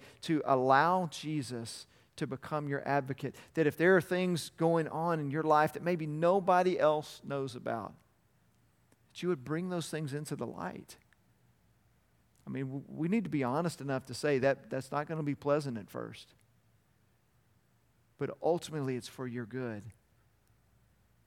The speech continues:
to bring those things into the light, because God doesn't want us walking in darkness. See, as long as we do that, we don't have fellowship with God.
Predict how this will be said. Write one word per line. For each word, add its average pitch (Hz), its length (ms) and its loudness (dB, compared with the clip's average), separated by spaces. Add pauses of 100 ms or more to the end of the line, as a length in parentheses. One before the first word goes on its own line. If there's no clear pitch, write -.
(180)
to - 80 -14
bring 135 380 -8
those 151 180 -6
things 143 240 -8
into 143 200 -10
the 139 80 -8
light, 127 320 -8 (720)
because 139 280 -8
God 151 380 -4
doesn't 156 300 -2
want 143 300 -6
us 131 240 -8
walking 135 420 -8
in 135 120 -8
darkness. 135 600 -12 (1080)
See, 156 120 -2
as 135 120 -2
long 175 220 2
as 151 100 -4
we 151 100 -2
do 151 200 -4
that, 175 160 -4
we 147 100 -4
don't 156 200 -4
have 156 180 -6
fellowship 160 420 -8
with - 140 -14
God. 104 280 -12